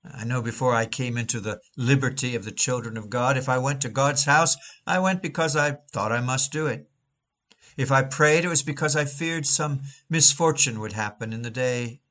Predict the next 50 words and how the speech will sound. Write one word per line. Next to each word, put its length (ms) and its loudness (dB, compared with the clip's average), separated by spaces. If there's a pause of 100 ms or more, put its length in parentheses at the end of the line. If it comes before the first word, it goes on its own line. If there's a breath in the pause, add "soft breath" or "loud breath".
(140)
if 100 -10
I 80 -2
did 200 -8
not. 360 -10 (920)
If 120 -6
I 160 2
ever 260 0 (160 loud breath)
thanked 520 -4
God 360 0
for 200 -2
a 60 -2
mercy, 460 2
it 80 -8
was 140 -4
because 460 -2 (260 loud breath)
I 80 -2
thought 240 0
I 80 4
should 240 4
not 240 2
get 140 2
another 420 6
if 160 2
I 140 6
were 100 6
not 240 2
thankful. 560 -2 (400 soft breath)
If 140 -2
I 100 4
performed 420 0
a 60 2
righteous 500 4
deed, 400 0
it 60 0
was 180 -2
with 160 0
the 120 0
hope 240 0
that 180 -4 (260 loud breath)
very 380 0
likely 560 4
God 400 6
would 180 -6
reward 800 -2
me 220 -2
at, 220 -10
at 140 -8
last, 520 2
and 100 -6
I, 200 -4